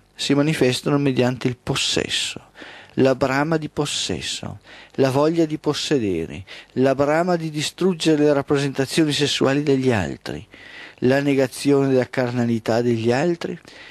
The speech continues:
al fine di distruggerne la sessualità e la sensualità. Così Paolo di Tarso, il San Paolo dei cristiani, trasforma la società umana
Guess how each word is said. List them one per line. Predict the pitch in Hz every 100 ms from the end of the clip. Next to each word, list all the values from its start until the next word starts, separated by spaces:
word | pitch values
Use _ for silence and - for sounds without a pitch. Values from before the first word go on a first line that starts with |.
| - -
al | - 123 110
fine | - 127 131 123
di | 120
distruggerne | 120 110 - 110 104 92 92 98
la | 95
sessualità | 95 117 - 110 104 95 95 - -
e | - 110
la | 92
sensualità. | - 120 110 - - - - - - _ _ _ - - - - - -
Così | - 165 254
Paolo | - 131 135
di | 135 131
Tarso, | 131 147 160 - 226 - -
il | 123
San | 113 107
Paolo | 110 107 104
dei | 95
cristiani, | 131 160 - 202 180 175 - - - - _
trasforma | - 226 - 175 131 123
la | 120
società | 143 147 151 190
umana | 196 208 214 208